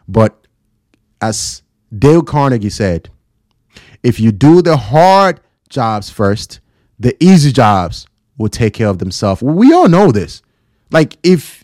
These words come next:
you're supposed to lose weight and you wake up and the first thing you do is you go to the gym and train extremely hard, and let's say one of the things you were supposed to do that day was read about a chapter, that seems a lot easier. We all know this. It becomes so much easier when you take care of the hard task.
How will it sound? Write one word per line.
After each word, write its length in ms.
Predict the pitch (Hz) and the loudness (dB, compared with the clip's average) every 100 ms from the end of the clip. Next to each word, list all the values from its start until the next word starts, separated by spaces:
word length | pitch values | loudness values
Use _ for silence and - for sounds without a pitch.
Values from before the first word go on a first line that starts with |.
| - | -6
you're 160 | 165 | -2
supposed 300 | - 202 196 | 0 2 0
to 80 | 147 | 2
lose 280 | 143 151 120 | 2 2 4
weight 300 | 123 104 - 135 | 2 0 -4 -2
and 100 | 135 | 2
you 80 | |
wake 220 | 170 175 143 | 2 2 0
up 120 | - | -4
and 80 | 127 | -6
the 60 | |
first 260 | 120 156 147 | -2 -2 -2
thing 80 | 147 | -4
you 80 | |
do 160 | 131 139 | 0 0
is 120 | 113 | 0
you 40 | 120 | 0
go 200 | 131 135 | 0 0
to 120 | 147 | -2
the 120 | 131 | -4
gym 180 | 123 131 | -2 -2
and 140 | 120 | -2
train 200 | - 139 | -2 -2
extremely 420 | 131 - 131 131 | -2 -6 -6 -4
hard, 360 | 120 113 139 - _ _ | -2 0 0 -2 _ _
and 100 | 135 | 0
let's 160 | 147 190 | 2 2
say 160 | - 165 | 0 0
one 220 | 147 156 | 0 0
of 60 | |
the 80 | 143 | -2
things 260 | - 143 131 | -2 -2 -2
you 60 | |
were 60 | 135 | -4
supposed 280 | - 143 135 | -2 -4 -2
to 80 | 127 | -2
do 140 | 139 | 0
that 200 | 123 120 | 2 0
day 160 | 123 120 | -2 0
was 220 | 117 101 | -2 -2
read 260 | 110 120 | -2 -2
about 380 | 117 110 104 98 | 0 0 0 -2
a 80 | - | -8
chapter, 540 | 107 135 131 - 90 - _ _ _ _ _ | -4 -2 -2 -4 -14 -16 _ _ _ _ _
that 140 | 120 135 | -4 -2
seems 320 | - 156 131 | -2 -2 0
a 80 | 113 | 0
lot 240 | 117 113 | 0 0
easier. 400 | 131 120 98 95 | -2 -2 -2 -2
We 200 | 110 147 | 2 4
all 140 | 156 | 4
know 220 | 139 135 117 | 2 0 0
this. 160 | 101 | -4
It 80 | 135 | -6
becomes 400 | 139 - 156 151 | -6 -4 -6 -6
so 420 | - - 180 190 | -10 -6 0 2
much 260 | 202 190 - | 2 0 -2
easier 560 | 170 180 123 127 120 110 _ _ - | -2 0 2 0 0 -4 _ _ -4
when 220 | 131 123 | 0 2
you 140 | 143 | 2
take 280 | 151 160 147 | 0 -4 -4
care 260 | - 139 143 - | -2 -2 -2 -4
of 220 | 135 117 | -4 -2
the 160 | 120 110 | -2 -4
hard 320 | 98 131 123 | -2 -2 -2
task. 420 | 127 104 - - | -2 -4 -6 -14